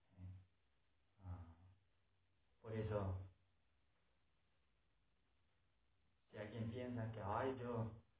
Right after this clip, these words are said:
yo, yo llevo ya dos años estudiando la Biblia, <laughs> yo he hecho mucho para Jesús"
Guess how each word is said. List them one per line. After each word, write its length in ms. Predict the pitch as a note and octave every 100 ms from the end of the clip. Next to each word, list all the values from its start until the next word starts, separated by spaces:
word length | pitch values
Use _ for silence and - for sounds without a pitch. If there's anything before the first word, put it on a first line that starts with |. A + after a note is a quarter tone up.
| _ A#2
yo, 160 | A#2 C3+ C3 -
yo 120 | C3+
llevo 300 | B2+ C3+ C#3
ya 140 | C3+ A#2+
dos 320 | A#2 D3+ D3+
años 340 | - D#3 D3+
estudiando 600 | C#3 A2+ C3 C3 C3+ C3+
la 140 | A#2 A2
Biblia, 540 | A2+ A#2+ A#2 A#2+ A2 A2 A2+ A#2 - A#2 A2+ - - - _ -
<laughs> 960 | - - - - - - - - _ -
yo 80 |
he 60 | C#3+
hecho 180 | D3+ C#3+
mucho 320 | D3+ F3 E3
para 240 | C#3+ C3 A2+
Jesús" 460 | A2+ B2+ B2+ G2+